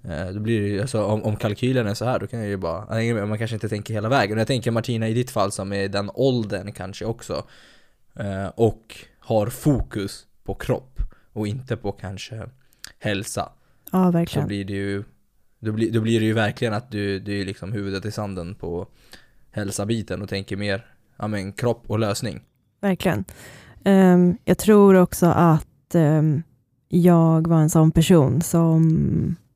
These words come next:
Speaker 2: ehm, som hade enklare att,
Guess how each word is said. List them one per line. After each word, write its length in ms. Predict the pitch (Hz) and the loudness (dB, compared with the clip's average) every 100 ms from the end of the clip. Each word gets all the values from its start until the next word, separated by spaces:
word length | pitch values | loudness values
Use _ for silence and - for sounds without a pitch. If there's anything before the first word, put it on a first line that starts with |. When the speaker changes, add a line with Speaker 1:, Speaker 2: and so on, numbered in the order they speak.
| _ _ _ _ - | _ _ _ _ -6
Speaker 2:
ehm, 340 | 175 170 170 - _ _ _ _ _ _ _ _ _ | -2 0 0 -4 _ _ _ _ _ _ _ _ _
som 80 | 185 | 4
hade 200 | 165 - | 4 4
enklare 680 | 196 175 165 - 180 151 131 - _ _ _ _ | 6 6 4 2 2 2 0 -4 _ _ _ _
att, 480 | 160 - - - | -6 -6 -12 -16